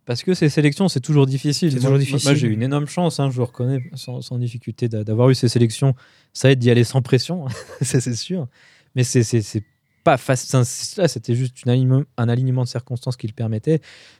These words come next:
Speaker 1: Mais donc, si on en vient justement aux sélections, toi, il me semble que t'as passé quand même un certain nombre de sélections avant de
Speaker 2: Voilà, justement, moi, dans toute la période, on va dire, euh,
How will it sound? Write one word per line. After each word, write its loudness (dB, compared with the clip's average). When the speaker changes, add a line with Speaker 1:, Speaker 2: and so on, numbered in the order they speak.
Speaker 1:
Mais 2
donc, 2
si -2
on 4
en 6
vient 4
justement 2
aux 2
sélections, -2
toi, 0
il 4
me 0
semble 2
que -18
t'as 2
passé -2
quand -2
même -2
un -8
certain 2
nombre 2
de 4
sélections -2
avant 0
de -4
Speaker 2:
Voilà, 4
justement, 2
moi, 2
dans 0
toute -10
la 4
période, 4
on 4
va 2
dire, 0
euh, -4